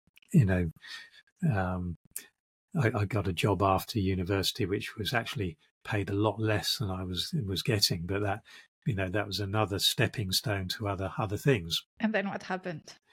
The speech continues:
Speaker 1: Oh, and it, and then what happened is, um, I, I, I, um, I, as part of this, the job that I had, which was, um,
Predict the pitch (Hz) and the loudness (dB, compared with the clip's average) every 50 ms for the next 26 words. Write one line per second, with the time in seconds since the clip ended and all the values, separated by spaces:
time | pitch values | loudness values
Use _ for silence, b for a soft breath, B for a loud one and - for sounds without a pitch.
0 | b b b b b _ - 143 123 123 120 113 113 104 101 98 123 139 120 117 | b b b b b _ -2 0 2 4 4 4 4 2 2 0 -2 -2 -2 -2
1 | 123 147 - 135 123 127 - 151 156 185 175 151 - - 131 113 - - 104 92 | -2 -2 -4 -4 -4 0 2 4 6 6 6 4 4 2 -2 -2 -2 -2 -4 -2
2 | 90 98 107 107 101 - - 120 110 110 110 107 107 110 107 - b b b b | 0 2 2 2 2 0 0 2 2 2 2 2 0 0 -2 -4 b b b b
3 | b b b b b b _ _ _ - - 123 113 117 - 123 117 120 123 147 | b b b b b b _ _ _ -4 0 0 0 0 2 2 2 2 2 0
4 | - - 143 127 127 131 131 131 131 131 131 131 131 127 127 131 143 _ _ _ | -2 -2 0 2 4 4 4 4 6 4 4 4 2 -2 -4 -8 -10 _ _ _
5 | _ _ _ _ _ _ _ - - 135 135 117 110 _ _ _ _ _ _ _ | _ _ _ _ _ _ _ -2 0 0 0 0 -4 _ _ _ _ _ _ _
6 | _ _ - - 175 156 - 151 151 151 151 - - - 147 143 131 117 - - | _ _ -16 -12 -10 -4 0 2 2 2 2 -2 -2 0 2 2 2 2 0 -2
7 | - 110 101 - - - 123 123 117 110 - - - - _ - - - - 101 | -2 -2 -4 -6 -8 -6 -4 -2 -2 -2 -2 -4 -6 -8 _ -12 -10 -8 -6 -2
8 | - 127 123 113 101 107 104 107 107 - - 120 104 98 82 87 110 113 - - | 0 0 0 2 2 0 -2 -2 -2 -2 0 0 0 0 0 -2 -4 -4 -2 0
9 | - 104 92 - - B B B B B B B - 120 104 101 101 101 98 98 | 0 0 0 -2 -6 B B B B B B B -2 0 2 2 2 2 0 -2
10 | 101 95 | -4 -6